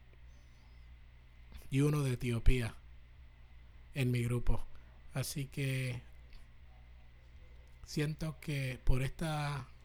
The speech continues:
comunión, África se, se acercó más de lo que estaba antes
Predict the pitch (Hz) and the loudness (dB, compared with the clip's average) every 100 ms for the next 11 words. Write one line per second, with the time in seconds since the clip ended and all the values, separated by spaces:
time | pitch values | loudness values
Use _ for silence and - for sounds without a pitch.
0 | - - 135 123 127 151 156 127 - - | -10 -2 0 2 2 2 2 0 -4 -14
1 | - - - - - - - - - 143 | -18 -18 -18 -20 -20 -20 -20 -20 -8 0
2 | 139 - 151 - 147 143 139 - - - | 4 8 8 6 2 2 -2 -8 -14 -16
3 | - - - - 147 123 123 - - - | -16 -12 -8 -2 4 4 4 0 -8 -14
4 | - - - - 151 - 135 123 - 135 | -16 -16 -18 -16 -8 0 2 4 4 2
5 | - 147 147 160 - - 147 135 131 131 | 4 4 6 6 4 2 4 4 6 4
6 | - 135 135 135 135 123 113 - | 4 4 6 6 4 0 -4 -6